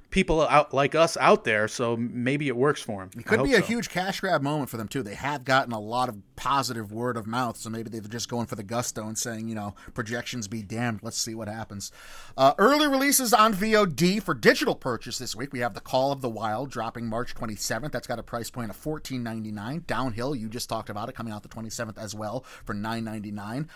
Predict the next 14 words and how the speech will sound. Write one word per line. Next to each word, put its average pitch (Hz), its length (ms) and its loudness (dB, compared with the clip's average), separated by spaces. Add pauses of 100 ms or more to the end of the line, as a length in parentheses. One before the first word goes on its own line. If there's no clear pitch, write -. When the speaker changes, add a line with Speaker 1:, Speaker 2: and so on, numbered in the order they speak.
(120)
Speaker 2:
Uh, 107 160 -4
those 156 480 4
both 156 480 2
broke 135 440 2
after 131 380 2
our 120 260 2
M 127 160 2
M 123 160 0
O 120 120 -2
W 117 320 -4
Speaker 1:
Right. 107 60 -8
Speaker 2:
recordings 110 460 -2
last 123 400 -2
week. 98 340 -10